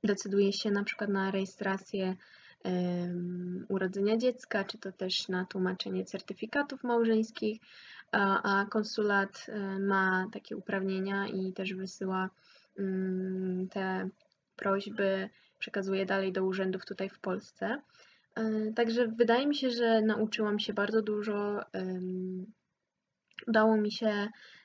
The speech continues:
e, zauważyć, y, jak pracuje,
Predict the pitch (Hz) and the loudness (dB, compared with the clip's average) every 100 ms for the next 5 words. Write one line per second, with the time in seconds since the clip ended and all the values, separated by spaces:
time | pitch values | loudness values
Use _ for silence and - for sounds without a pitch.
0 | _ - 196 190 185 185 196 226 - _ | _ -2 0 0 0 -2 -2 -8 -12 _
1 | _ _ _ - 226 _ _ _ _ _ | _ _ _ -14 -14 _ _ _ _ _
2 | _ _ _ _ _ _ _ _ _ - | _ _ _ _ _ _ _ _ _ -2
3 | 208 202 208 208 208 196 - - - _ | 0 0 0 0 -2 -4 -14 -20 -20 _
4 | - 202 196 190 202 208 - - 220 - | -8 -4 -2 0 0 -2 -6 -2 -2 0
5 | 214 202 196 - | 2 4 2 0